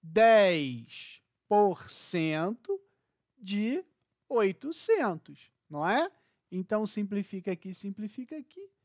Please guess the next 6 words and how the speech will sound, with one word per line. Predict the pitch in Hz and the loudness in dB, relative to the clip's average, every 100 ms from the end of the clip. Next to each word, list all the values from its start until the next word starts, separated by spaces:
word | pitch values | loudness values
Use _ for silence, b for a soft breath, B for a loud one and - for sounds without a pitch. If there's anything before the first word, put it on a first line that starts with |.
| _ _ _ | _ _ _
Isso | 349 349 403 | -6 -4 -4
vai | 269 254 | -2 -2
me | 294 | -2
dar | 349 220 175 190 _ _ | -2 -2 -2 -6 _ _
oitenta | 277 277 208 185 175 254 | -8 -8 -6 -12 -10 -12
joules. | 311 214 143 165 | -12 -14 -16 -20